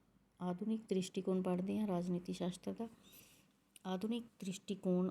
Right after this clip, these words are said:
ਅਨੁਸਾਰ ਰਾਜਨੀਤੀ ਸ਼ਾਸਤਰ ਇੱਕ ਅਜਿਹਾ ਸਮਾਜਿਕ ਵਿਗਿਆਨ ਹੈ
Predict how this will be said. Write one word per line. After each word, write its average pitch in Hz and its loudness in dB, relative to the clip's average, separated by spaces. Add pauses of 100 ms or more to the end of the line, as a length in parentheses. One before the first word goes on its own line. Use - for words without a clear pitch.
ਅਨੁਸਾਰ 180 2
ਰਾਜਨੀਤੀ 180 0
ਸ਼ਾਸਤਰ 180 -2
ਇੱਕ 180 -6 (160)
ਅਜਿਹਾ 185 0
ਸਮਾਜਿਕ 180 -2
ਵਿਗਿਆਨ 165 2
ਹੈ 175 0